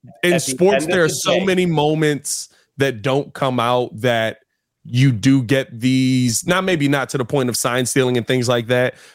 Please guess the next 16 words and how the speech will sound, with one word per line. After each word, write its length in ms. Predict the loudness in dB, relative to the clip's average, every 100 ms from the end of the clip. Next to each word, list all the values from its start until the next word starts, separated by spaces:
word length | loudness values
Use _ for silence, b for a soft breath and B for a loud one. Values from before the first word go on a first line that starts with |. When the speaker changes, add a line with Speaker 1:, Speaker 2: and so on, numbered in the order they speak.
| B
Speaker 1:
but 120 | 0
I, 80 | 0 0
I, 220 | -2 -2
I 140 | -2 -4
can't 540 | -6 -14 -4 -2 -2
believe 340 | -2 0 0 0
that 160 | -2
at 160 | 0 0
no 200 | 0 -2
point 320 | 0 0 0
Nick 160 | 0 -2
Saban 400 | 0 2 2 2
has 140 | 0 0
never 240 | 0 0
done 300 | -2 -2 -2
something 400 | -4 -4 -2 -4